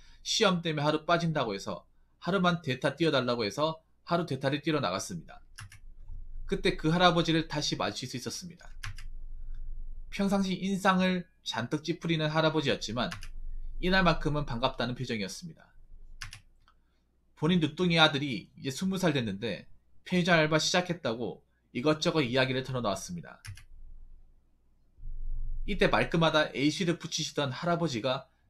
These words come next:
점잖은 말투로 말씀하시니 놀랐습니다. 말씀을 들어보니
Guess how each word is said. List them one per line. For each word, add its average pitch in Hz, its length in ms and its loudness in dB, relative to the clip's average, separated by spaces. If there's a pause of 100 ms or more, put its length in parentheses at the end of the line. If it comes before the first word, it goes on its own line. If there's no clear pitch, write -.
(100)
점잖은 156 480 2
말투로 123 360 0
말씀하시니 110 720 -2
놀랐습니다. 90 680 -4 (1800)
말씀을 156 480 2
들어보니 147 600 2